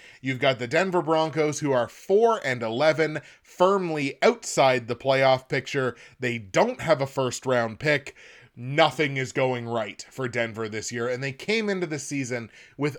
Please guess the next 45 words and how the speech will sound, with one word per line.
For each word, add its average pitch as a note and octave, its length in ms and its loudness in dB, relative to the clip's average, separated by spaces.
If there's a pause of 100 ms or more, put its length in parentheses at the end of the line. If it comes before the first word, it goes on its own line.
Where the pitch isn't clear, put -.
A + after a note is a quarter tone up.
(140)
oh E3+ 180 6
so C#3 240 0
much B2 320 -6
promise. G2+ 460 -8
A A2+ 100 -12
new G#3 300 2
head E3 240 4
coach, C#3+ 560 -2 (420)
and C#3 520 -2
they C3+ 180 -4
get C3+ 460 -4
to D3+ 80 -4
do B2+ 220 -2
that F#3 260 2
twice, B3 420 2
'cause B2 300 -6
now C3 240 2
they D#3+ 160 2
have D3+ 360 4
another F3+ 480 4
new B2 200 -4
head A#2+ 240 -6
coach, A#2+ 400 -4 (280)
because B2+ 300 -6
they A2 160 -6
fired F#3+ 600 6
Nathaniel D3+ 640 -2
Hackett C3 500 -4 (300)
literally G3+ 640 4
just D3+ 480 -4
yesterday, C#3+ 680 0
I A#2+ 80 2
think A#2+ 240 -4
it B2 100 -6
was, B2 280 2
'cause B2 140 -6
I B2+ 140 4
was B2 200 -2
sitting D3+ 400 -4
waiting D3 340 -2
for C3+ 200 -4
a C3 40 -4
movie E3 360 0
to B2 80 -6
start, G#2+ 440 -4